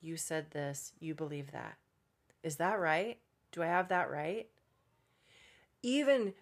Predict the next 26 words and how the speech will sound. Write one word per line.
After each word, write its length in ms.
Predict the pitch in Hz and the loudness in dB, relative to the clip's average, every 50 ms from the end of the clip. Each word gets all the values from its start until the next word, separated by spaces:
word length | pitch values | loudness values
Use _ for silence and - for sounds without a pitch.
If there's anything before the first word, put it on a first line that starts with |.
| _ _ _ | _ _ _
somebody 680 | - - - 247 247 240 247 233 196 185 170 170 175 - | -4 0 2 4 4 6 6 6 6 6 4 2 -2 -6
who 80 | 214 214 | -8 -8
can, 380 | 202 - - 196 185 175 170 - - - | -6 -4 -2 0 0 0 -2 -4 -6 -4
in 260 | 233 247 262 254 240 | -2 0 2 4 4
a 80 | 233 202 | 2 2
group, 500 | 185 196 190 190 202 185 170 - - - _ _ _ _ _ _ _ _ _ _ _ _ _ _ _ _ | 0 -2 -2 0 0 0 0 -2 -8 -18 _ _ _ _ _ _ _ _ _ _ _ _ _ _ _ _
in 160 | - 226 233 | -2 0 2
a 80 | 233 214 | 2 0
collective, 760 | 220 - - 202 196 190 185 - - 180 156 151 143 151 - _ _ _ _ _ _ _ _ - | 0 -2 -2 0 0 0 -2 -2 -2 -2 -2 -2 -4 -8 -12 _ _ _ _ _ _ _ _ -6
and 140 | - 190 202 | -2 0 2
this 160 | 240 240 - | 2 2 2
is 140 | 302 269 233 | 0 0 2
what, 200 | 208 185 156 - | 4 4 4 2
you 120 | - 180 170 | 2 -2 0
know, 240 | 165 160 156 - - | 0 0 0 0 -2
I 80 | 180 | -4
mean, 100 | 175 160 - - | -6 -6 -8 -8
reporters 600 | 170 180 170 - - 220 220 220 220 220 214 214 | -8 -8 -8 -6 0 2 2 4 4 2 0 0
do 160 | - 208 208 | -2 -4 -2
this, 260 | 196 202 196 190 - | 0 -2 -2 -2 -2
writers 380 | 185 175 175 185 190 202 196 190 | 0 2 2 4 4 2 0 0
do 140 | - 196 190 | 0 -2 0
this, 220 | 190 185 185 - - | 0 -2 -4 -4 -4
artists 560 | - 175 175 175 196 190 - - - - - - | -2 0 0 0 -2 -4 -6 -8 -10 -12 -14 -12
do 220 | - 190 185 180 | -8 -6 -4 -2
this. 380 | 170 180 180 180 180 - - | -2 -2 -2 -2 -4 -6 -8